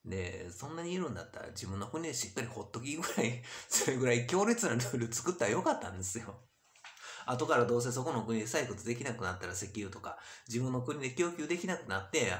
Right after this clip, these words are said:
昔の生活に戻らなきゃならないんですから、五十、あの、もう、もう遅かれ早かれの問題なんですよ。で、あとはもう地震をたくさん発生させてますから、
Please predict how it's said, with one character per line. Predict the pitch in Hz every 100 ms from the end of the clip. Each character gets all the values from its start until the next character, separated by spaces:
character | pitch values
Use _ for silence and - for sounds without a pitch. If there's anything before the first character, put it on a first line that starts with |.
| 95
昔 | 117 156 190
の | 180 101
生 | 90 101
活 | 98 113
に |
戻 | 107 175 254
ら | 294
な | 294
き | 113
ゃ |
な | 95
ら | 165
な | 180
い |
ん | 104
で | 87
す | 92
か | -
ら、 | 113 90 - - - - -
五 | 113
十、 | 135 147 -
あ | 113
の、 | 113 104
も | 117 127
う、 |
も | 104 98 - 113
う |
遅 | 135 190
か | 226
れ | 226
早 | 294 359
か | 269
れ | 120
の | 95
問 | 120 226
題 | 294
な | 233
ん | 101
で | 95
す | 90
よ。 | 90 - _ _
で、 | 127
あ | 127
と | 156
は | 123
も | 101
う | 98
地 | 113
震 | 156 147
を | 139
た | 131 156
く |
さ | - 85
ん |
発 | - 117
生 | 131
さ | 123 123
せ | 120
て | 123 117
ま | 120 139
す | 127
か | -
ら、 | 101 110 90